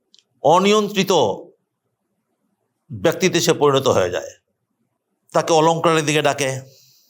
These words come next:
তাকে বিলাসিতার দিকে ডাকে, তার যত, যত রকম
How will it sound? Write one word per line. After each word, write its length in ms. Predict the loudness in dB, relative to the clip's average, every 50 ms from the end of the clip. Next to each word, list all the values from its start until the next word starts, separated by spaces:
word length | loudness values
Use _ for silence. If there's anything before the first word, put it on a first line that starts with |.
| _ _ _ _ _ _ _ _ _ _ _ _ _
তাকে 220 | -4 -4 -2 -2 -4 -2
বিলাসিতার 520 | 0 0 0 2 0 0 -2 -2 -2 -2
দিকে 180 | -2 -2 -2 0
ডাকে, 280 | 0 -2 -2 -4 -8 -10 -10 -16 _ _ _ _ _ _ _ _ _ _ _ _ _ _ _ _ _ _ _ _ _ _ _ _ _ _ _ _ _ _ _ _ _ _ 2
তার 140 | 2 2 2 0
যত, 200 | -2 -2 0 0 -2 0 0
যত 180 | -2 0 0
রকম 360 | 0 0 0 2 2 0 2